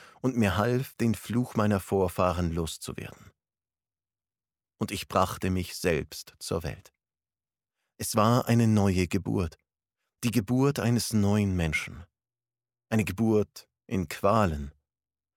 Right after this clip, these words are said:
Und nun bin ich ein anderer Mensch. Bald werde ich zum energetisch mächtigsten Ort des Planeten reisen, wo sich alle heiligen Mentoren versammeln. Ich träume davon seit dem ersten Seminartag.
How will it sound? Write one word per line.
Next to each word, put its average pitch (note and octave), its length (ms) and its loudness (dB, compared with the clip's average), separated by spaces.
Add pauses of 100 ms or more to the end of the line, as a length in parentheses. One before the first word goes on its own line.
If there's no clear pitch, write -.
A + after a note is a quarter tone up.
(240)
Und B2 180 0
nun A#2+ 460 4 (500)
bin A2 120 2
ich G#2+ 160 2
ein G#2 100 2
anderer A2+ 420 2
Mensch. - 420 -10 (1200)
Bald G#2 360 2 (220)
werde G#2+ 200 2
ich G2+ 140 -2
zum A2+ 160 -2
energetisch A2 760 0
mächtigsten G#2+ 600 -2
Ort - 300 -2
des G2 160 -4
Planeten F#2 500 -2
reisen, D2+ 520 -4 (460)
wo A#2 120 0
sich - 260 0
alle A2+ 380 2
heiligen G#2+ 420 2
Mentoren F#2 540 0
versammeln. F2+ 580 0 (600)
Ich - 160 -4
träume A#2 320 4
davon F#2+ 560 2
seit F2+ 300 0
dem F#2+ 140 2
ersten F2+ 420 -2
Seminartag. E2+ 840 -2